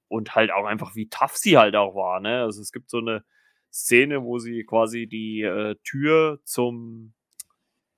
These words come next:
äh, zu den Gefängniszellen, äh, neu kodiert und, äh, hinter ihr ist quasi so eine, so eine, so eine Pan-, äh, so eine Panzerglastür und es kommt halt eine andere Figur dort rein und, äh, schießt mit,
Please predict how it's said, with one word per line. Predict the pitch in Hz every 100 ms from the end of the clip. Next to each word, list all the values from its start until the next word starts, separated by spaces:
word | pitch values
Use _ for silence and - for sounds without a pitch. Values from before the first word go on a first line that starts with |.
| _ _
äh, | 107 107 104 104 104 101 101
zu | - 110
den | 107
Gefängniszellen, | 101 123 160 160 - - 107 113 120
äh, | 120 113
neu | 110 117 139
kodiert | - 131 117 131 165 170 -
und, | 113 113 113
äh, | - 117 113
hinter | 117 143 147
ihr | 104 120
ist | 110
quasi | - 113 110
so | 107 110
eine, | 107 104
so | 104
eine, | 104 104 101
so | 95
eine | 104
Pan-, | - 135 147
äh, | - 107
so | 98
eine | 104
Panzerglastür | 101 143 165 127 - 104 110 - - 127 139 139 _ _ _ _
und | - 113
es | 110
kommt | - 123
halt | 127
eine | 123 -
andere | 127 - 127
Figur | 123 120 139
dort | 127 113 107
rein | 104 117 135 131
und, | - - 120 117 107 -
äh, | 113 113
schießt | - 147 147 -
mit, | 113 - -